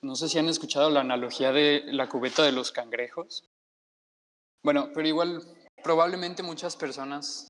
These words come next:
que nos están escuchando no sepan qué es. El chiste es que, o sea, siento que en México está muy inculcado en la cultura que si uno va a salir de la cubeta o va a sobresalir, hay personas que lo jalan, ¿ya sabes? Entonces,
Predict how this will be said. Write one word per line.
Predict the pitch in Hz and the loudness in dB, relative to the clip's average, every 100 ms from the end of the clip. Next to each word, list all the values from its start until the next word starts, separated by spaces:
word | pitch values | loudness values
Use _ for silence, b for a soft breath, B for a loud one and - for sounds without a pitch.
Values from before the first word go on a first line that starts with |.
| _ | _
que | - | -16
nos | 131 120 | -14 -10
están | 113 135 139 | -6 -4 -2
escuchando | 143 127 123 123 127 | -4 -6 -8 -8 -8
no | 120 120 | -8 -8
sepan | 123 131 131 | -6 -6 -6
qué | 131 139 | -6 -8
es. | - b b _ _ | -10 b b _ _
El | - 135 | -8 -4
chiste | 185 180 185 | -2 0 0
es | 185 170 | 0 -2
que, | 170 151 139 - - _ _ _ _ - | 0 0 0 -8 -20 _ _ _ _ -8
o | 143 | -4
sea, | 151 | -2
siento | 139 156 156 180 | 0 0 0 0
que | |
en | 160 | 2
México | 147 151 151 | 2 0 -2
está | 143 131 | -4 -4
muy | 143 | -2
inculcado | 147 135 123 131 143 | -2 -4 -4 -2 -2
en | |
la | 131 135 | -2 -4
cultura | 123 123 139 143 143 | -10 -2 0 0 -2
que | 127 | -6
si | - 131 | -4 -2
uno | 147 185 180 | -2 0 2
va | 180 | 2
a | |
salir | 175 175 170 196 185 | 4 0 0 -2 0
de | 175 | 2
la | 135 127 123 - | 2 2 0 -4
cubeta | 135 127 151 - 175 | -4 0 0 0 -2
o | 123 | 0
va | 127 | 0
a | |
sobresalir, | 151 170 151 131 123 151 190 - _ _ - | 0 -4 -4 -4 -4 -4 -4 -10 _ _ -6
hay | 131 | -6
personas | 123 131 131 131 127 | -4 -10 -8 -6 -8
que | - | -10
lo | 131 - | -12 -10
jalan, | - - - - _ - | -10 -10 -12 -20 _ -14
¿ya | 127 | -12
sabes? | 139 147 156 - B _ _ - | -6 -4 -6 -12 B _ _ -10
Entonces, | 139 135 143 151 165 - | -10 -2 0 0 -2 -4